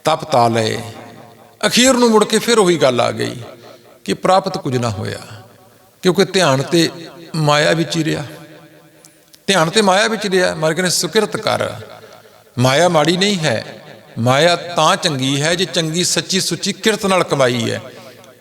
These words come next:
ਉਹ ਤੇਰੇ ਲਈ ਜ਼ਰੂਰੀ ਮਾ-, ਜਿਹੜੀ ਮਾਇਆ ਹੈ, ਦੌਲਤ ਜਿਹੜੀ ਹੈ ਉਹ ਗੁਜਰਾਨ ਹੈ, ਗੁਜਰਾਨ ਹੈ ਜੀ।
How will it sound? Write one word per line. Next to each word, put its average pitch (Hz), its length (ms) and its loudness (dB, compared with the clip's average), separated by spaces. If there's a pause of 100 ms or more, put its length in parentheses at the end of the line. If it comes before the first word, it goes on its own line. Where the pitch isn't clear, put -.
(120)
ਉਹ 190 100 0
ਤੇਰੇ 175 240 4
ਲਈ 185 140 2
ਜ਼ਰੂਰੀ 156 360 4
ਮਾ-, 143 200 0
ਜਿਹੜੀ 143 360 -2 (200)
ਮਾਇਆ 123 360 4
ਹੈ, 143 180 2
ਦੌਲਤ 135 420 4
ਜਿਹੜੀ 127 320 0
ਹੈ 139 220 0 (240)
ਉਹ 202 80 2
ਗੁਜਰਾਨ 156 540 4
ਹੈ, 135 260 -2 (1200)
ਗੁਜਰਾਨ 208 400 4
ਹੈ 175 200 0
ਜੀ। - 240 -12